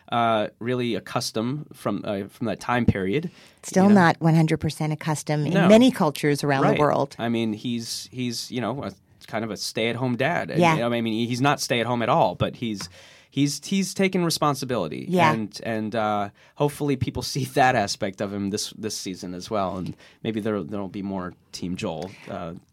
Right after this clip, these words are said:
Speaker 1: converters.
Speaker 2: I'm so Team Joel. Uh, I'm t-, well, I,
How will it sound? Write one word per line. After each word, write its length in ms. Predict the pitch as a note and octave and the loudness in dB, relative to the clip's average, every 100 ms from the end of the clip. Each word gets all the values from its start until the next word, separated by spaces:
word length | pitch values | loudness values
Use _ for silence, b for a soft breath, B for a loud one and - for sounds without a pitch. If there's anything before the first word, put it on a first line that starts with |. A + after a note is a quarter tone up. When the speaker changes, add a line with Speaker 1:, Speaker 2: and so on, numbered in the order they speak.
| _ | _
Speaker 1:
converters. 640 | - A2+ F#2+ D#2+ F2 G2 - - | -8 -6 -4 -6 -6 -6 -6 4
Speaker 2:
I'm 180 | G3+ G3 | 8 8
so 360 | - A#3 B3 | 8 10 12
Team 300 | - E4+ D#4+ | 10 8 6
Joel. 480 | G3 D#3 C#3 C#3+ D3+ B B - | 4 4 4 2 -2 B B 2
Uh, 380 | F#3 F#3 F3 E3 - _ _ _ | 6 6 6 2 -4 _ _ _
I'm 180 | G3 G#3 | 2 4
t-, 240 | G3+ - - | 2 -4 0
well, 300 | A3+ A3+ | 4 4
I, 80 | - | 4